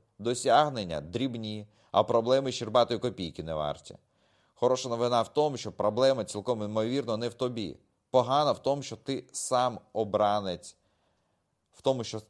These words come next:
са-, то сам обранець транслює таке ставлення і непомітно знецінює твої вподобання. Ну і досягнення.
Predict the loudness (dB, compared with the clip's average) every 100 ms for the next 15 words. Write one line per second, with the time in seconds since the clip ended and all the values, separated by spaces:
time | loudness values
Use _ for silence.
0 | -16 -8 -8 -4 -2 -2 2 2 2 2
1 | 2 2 -2 -8 -8 -8 -6 -4 -4 -4
2 | -4 0 0 2 -2 -4 -6 -4 -6 -6
3 | -10 -10 -8 -8 -8 -8 -8 -8 -8 -6
4 | -6 -4 -4 -4 -4 -6 -10 -20 _ _
5 | _ _ _ _ _ _ _ _ _ _
6 | _ _ _ _ _ _ _ _ _ -2
7 | 0 0 -2 -4 -6 -10 -16